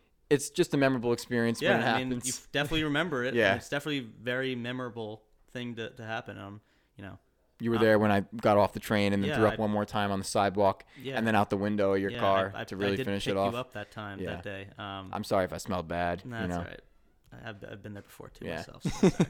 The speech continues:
Speaker 1: <laughs>
Speaker 2: right. Um, my number two is, um, first goal in sports. Um, growing up, sports were a big part of my life, especially hockey, as I mentioned before.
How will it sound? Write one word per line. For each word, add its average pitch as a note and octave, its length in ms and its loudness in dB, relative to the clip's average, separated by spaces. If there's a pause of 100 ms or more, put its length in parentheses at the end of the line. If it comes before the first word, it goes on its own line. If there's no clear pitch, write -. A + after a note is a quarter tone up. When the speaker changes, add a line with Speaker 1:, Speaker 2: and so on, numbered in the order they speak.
(100)
Speaker 1:
<laughs> A3 180 0 (240)
Speaker 2:
right. A2+ 300 -6
Um, G#2+ 180 -14 (640)
my C3 320 -2
number C#3+ 380 -2
two B2 640 -4
is, G#2+ 560 -8 (640)
um, G#2+ 400 -6
first - 540 -6 (260)
goal A#2 520 -6 (200)
in A#2 140 -8
sports. - 800 -10 (120)
Um, G#2 400 -8 (1300)
growing C#3 320 0
up, A#2+ 200 -2
sports - 600 -10
were A2 280 -6
a G#2 100 -10
big A2 220 -10
part A2 200 -6
of G2+ 60 -8
my G2+ 220 -6
life, A#2 300 -6
especially - 340 -12
hockey, G#2 380 -8
as G#2+ 140 -8
I A2 60 -8
mentioned G#2 260 -12
before. G#2 480 -12